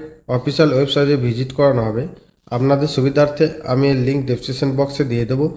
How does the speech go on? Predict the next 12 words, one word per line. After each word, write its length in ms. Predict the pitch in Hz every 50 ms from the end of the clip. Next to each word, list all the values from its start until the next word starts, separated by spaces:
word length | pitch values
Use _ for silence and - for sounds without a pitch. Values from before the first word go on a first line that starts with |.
| - - - _ _ _ -
সেখান 200 | 135 123 135 139 147
থেকে 160 | 147 143 143 -
সরাসরি 320 | 143 131 135 135 151 139 143 139
আপনারা 220 | 131 135 127 143 139 135
এই 60 | 131 120 -
পেজে 180 | 127 123 123 120 -
চলে 140 | 117 113 113
আসবেন। 240 | 107 - - 113 113 117 - - - _ _ _ -
এই 100 | 147 151 147
পেজে 180 | 165 160 170 165 156
আসার 180 | 170 170 151 156
পর 80 | 160